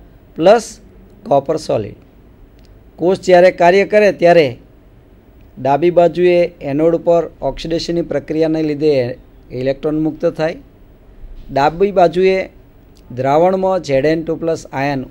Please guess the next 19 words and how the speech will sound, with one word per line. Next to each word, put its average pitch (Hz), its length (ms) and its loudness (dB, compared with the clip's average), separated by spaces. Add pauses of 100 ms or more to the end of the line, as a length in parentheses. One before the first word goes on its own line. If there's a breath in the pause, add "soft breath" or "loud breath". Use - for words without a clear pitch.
ઉમેરાય 131 420 -2
છે. 156 320 -4 (3250)
anode 208 360 4
ઉપર 196 420 6
થતી 175 360 0
પ્રક્રિયાને 156 680 -2
કારણે 139 540 -4 (840)
એનોડનું 220 480 -2
વજન 156 360 0
ઘટે 120 280 -4
છે. - 200 -18 (1200)
ડાબી 170 320 0
બાજુએ 196 580 4 (220)
દ્રાવણમાં 160 800 2 (600)
ધન 185 220 4
આયનોનું 170 680 0
પ્રમાણ 143 360 -2 (300)
વધે 127 320 -2
છે. - 200 -18